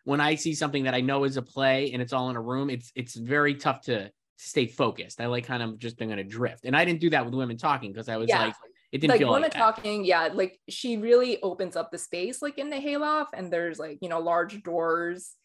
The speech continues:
Speaker 2: and the camera is alive, like, sh-, it moves around, so, uh, you never feel like you're just stuck in a barn
Speaker 1: No.
Speaker 2: with them. And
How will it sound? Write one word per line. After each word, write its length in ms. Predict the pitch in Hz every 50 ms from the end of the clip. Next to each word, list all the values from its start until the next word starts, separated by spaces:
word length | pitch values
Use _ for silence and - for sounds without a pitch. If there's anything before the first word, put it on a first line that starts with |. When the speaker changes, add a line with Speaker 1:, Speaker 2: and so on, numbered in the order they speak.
| _ _ _ _ _ _
Speaker 2:
and 320 | - 185 175 175 180 185
the 80 | 214 208
camera 560 | 196 - - 294 285 285 294 294 302 302 -
is 180 | - - - 156
alive, 580 | - - 156 147 135 117 120 82 80 98 117
like, 180 | - 165 160 160
sh-, 160 | - - - _
it 140 | - 185 180
moves 260 | 175 175 180 165 185
around, 640 | 185 165 160 147 147 135 139 117 151 175 196 214
so, 460 | - - - 165 165 165 160 156 - -
uh, 100 | - - - - _ _ _
you 160 | 202 240 233
never 260 | 220 247 262 262 269
feel 300 | 247 - - 185 180 175
like 220 | 175 170 160 156 160
you're 180 | 165 165 165
just 400 | 151 160 156 - - - - -
stuck 380 | - - - - - - - - _ _ _ _ _ _ _ _ _ _ _ _ _ _ _ -
in 100 | 185 175
a 40 | 170
barn 500 | - 160 151 98 - - - - 196 190 - _ _ _ _ _ _ 131
Speaker 1:
No. 140 | 123 117
Speaker 2:
with 140 | - - - -
them. 360 | - 80 69 - - - - _ _ _ _ _ _ _
And 600 | - 185 180 180 175 175 175 170 170 170 170 160